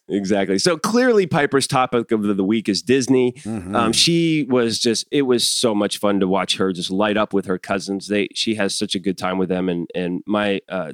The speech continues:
Speaker 1: two nieces and nephew are awesome with her. And they just, they engage with her and they had so much fun together. And, um, so, yeah, it was, it was amazing. Piper's new favorite ride is Big Thunder Mountain.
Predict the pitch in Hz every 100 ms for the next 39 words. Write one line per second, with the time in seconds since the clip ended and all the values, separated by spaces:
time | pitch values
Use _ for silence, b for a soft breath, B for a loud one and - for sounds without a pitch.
0 | - 110 98 92 90 90 90 87 90 87
1 | - - 104 95 98 87 85 90 85 -
2 | _ _ _ - 107 107 107 - 117 107
3 | 104 110 110 104 110 95 107 107 95 98
4 | 98 107 92 - 120 110 95 - 98 95
5 | 95 95 90 87 85 _ _ _ _ -
6 | 107 101 98 - 101 95 92 87 - _
7 | _ - 113 104 - 110 98 117 113 104
8 | - - 113 107 95 98 98 95 95 92
9 | _ _ _ - 123 123 117 90 113 117
10 | - 120 110 98 107 110 107 - 104 -
11 | 110 104 95 95 107 127